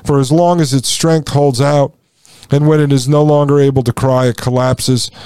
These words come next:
sinks into sleep, its only refuge, its only friend. This is birth, the torture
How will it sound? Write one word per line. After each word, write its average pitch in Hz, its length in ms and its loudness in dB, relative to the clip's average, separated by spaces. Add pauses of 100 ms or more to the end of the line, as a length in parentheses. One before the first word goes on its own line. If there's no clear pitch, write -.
(240)
sinks 185 460 -2
into 147 220 0
sleep, 143 480 0 (380)
its 120 180 -4
only 156 240 2
refuge, 131 760 0 (320)
its 117 160 -4
only 135 240 2
friend. 113 560 -4 (500)
This 196 220 -2
is 196 140 -2
birth, 123 560 -4 (380)
the 143 100 -2
torture 190 680 -2